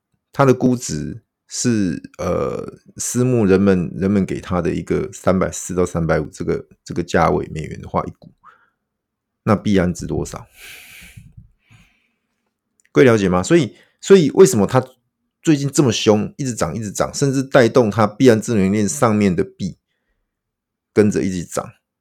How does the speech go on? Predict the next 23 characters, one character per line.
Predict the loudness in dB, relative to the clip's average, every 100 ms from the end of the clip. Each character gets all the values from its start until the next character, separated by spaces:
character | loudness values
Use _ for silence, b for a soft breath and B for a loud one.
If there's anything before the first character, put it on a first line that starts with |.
| _ _ _ _ -16
我 | -8
们 | -6
之 | -2
前 | -2
提 | -2 2
到 | 2
的 | 2
Cake、 | -2 -4 -4 -12 -20 _ _ _ _ _
Bunny， | 0 0 -2 -6 -10 -18 _ _ _ _ _ _ _
甚 | -8 -4 -2
至 | -2 2
连， | 4 4 2 -6 _ _
呃， | -6 -6
跨 | -2 4 6 6
链 | 4 2
有 | -2 -4
的， | -10 -12 -20 _ _
我 | -8 -4
们 | -4
讲 | -4 -6
的 | 0
One | 2 2
Inch， | 2 0 -4 -12 -18